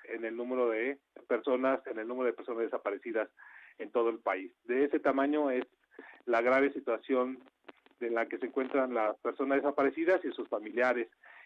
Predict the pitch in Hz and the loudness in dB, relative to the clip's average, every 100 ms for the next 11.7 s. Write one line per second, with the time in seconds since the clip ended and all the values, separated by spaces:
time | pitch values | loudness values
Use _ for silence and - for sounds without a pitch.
0 | _ - 123 123 123 123 - 131 135 143 | _ -12 -8 -4 -4 -2 0 0 2 4
1 | 165 185 - 165 147 139 135 131 131 135 | 4 2 2 4 6 6 6 4 0 -2
2 | - 147 165 160 139 135 - - _ - | -2 0 0 4 2 2 -4 -20 _ -20
3 | - _ - 127 139 147 143 147 151 - | -20 _ -4 0 2 4 6 6 2 -2
4 | 131 120 - 123 139 139 143 127 143 131 | -2 -2 -2 -2 -2 2 2 2 0 0
5 | 139 135 - 160 147 135 151 156 - 120 | 2 0 -2 -2 -2 -2 0 0 -2 -4
6 | 131 147 143 120 135 139 131 120 - 117 | 0 -2 0 -4 -2 -2 0 -2 -2 0
7 | 123 139 151 160 165 - - - - - | 2 2 0 0 -2 -4 -20 -20 -20 -4
8 | 120 - 135 - - 156 175 147 139 - | -4 -2 -4 -4 2 4 4 2 0 -2
9 | _ - - - 117 117 117 117 113 113 | _ -20 -20 -2 2 4 6 6 6 4
10 | 110 113 113 127 - 139 139 139 131 120 | 2 0 -2 -4 0 2 6 6 4 2
11 | 110 127 113 139 135 143 | -4 -2 -2 2 2 2